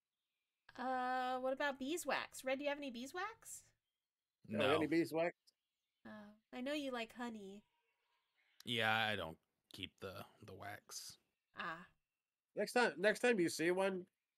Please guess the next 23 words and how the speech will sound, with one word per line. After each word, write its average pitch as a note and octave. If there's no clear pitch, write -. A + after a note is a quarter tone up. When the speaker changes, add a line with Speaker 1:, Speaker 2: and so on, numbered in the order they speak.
Speaker 2:
keep F3+
a E3+
little D3+
of C3+
the B2
beeswax. G2+
Speaker 3:
Okay. B2+
Speaker 2:
Always C3
gotta, A#2+
always A#2+
gotta A#2
be A2
prepared. A2
I A2+
might A2+
actually A2+
start A2+
making A2+
some A2
medicines A2
here A#2
and B2
there. C3+